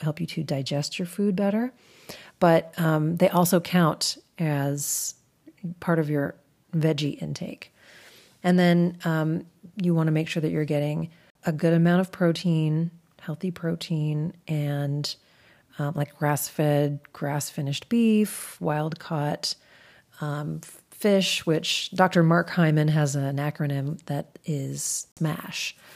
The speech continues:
Salmon, mackerel, anchovies, sardines, and herring. So those are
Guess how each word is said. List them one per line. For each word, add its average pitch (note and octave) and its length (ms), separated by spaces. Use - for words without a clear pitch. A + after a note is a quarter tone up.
Salmon, G3+ 600
mackerel, D#3+ 720
anchovies, D#3 840
sardines, D3+ 920
and C#3+ 100
herring. D#3+ 540
So - 100
those E3+ 220
are D#3+ 260